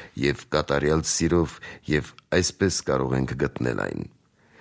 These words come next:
Ոմանք այն փնտրում են միամիտ սրտով, ինչպես Սողոմոն իմաստունն է ուսուցանում. «Խորհեցեք Տիրոջ մասին բարությամբ և միամիտ սրտով փնտրեցեք նրան»։ Իսկ ոմանք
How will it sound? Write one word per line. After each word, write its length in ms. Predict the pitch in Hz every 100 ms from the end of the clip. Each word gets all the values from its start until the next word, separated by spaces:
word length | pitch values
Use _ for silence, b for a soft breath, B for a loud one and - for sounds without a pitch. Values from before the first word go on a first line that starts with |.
| B B B -
Ոմանք 520 | 104 135 160 160 -
այն 220 | 95 131
փնտրում 460 | 127 120 110 120 127
են 140 | 120
միամիտ 520 | 107 110 107 104 101 -
սրտով, 540 | - 92 - 73 64
ինչպես 340 | 78 - 82
Սողոմոն 460 | - 87 90 90 80
իմաստունն 580 | 85 87 85 - 95 85
է 80 | 69
ուսուցանում. 640 | 67 69 - 69 69 69 B B B B B
«Խորհեցեք 720 | - - 117 127 123 - 110 -
Տիրոջ 340 | 78 71 71
մասին 440 | 69 71 69 69 69
բարությամբ 760 | 65 71 69 67 98 117 113 - B B -
և 260 | 90 85 - _ 67
միամիտ 540 | 82 85 82 90 95
սրտով 560 | - - 104 - 101 78
փնտրեցեք 680 | - 69 - 65 - 58 55
նրան»։ 380 | 58 50 50 - _ b b b b b b b b -
Իսկ 240 | 101 -
ոմանք 400 | 113 135 160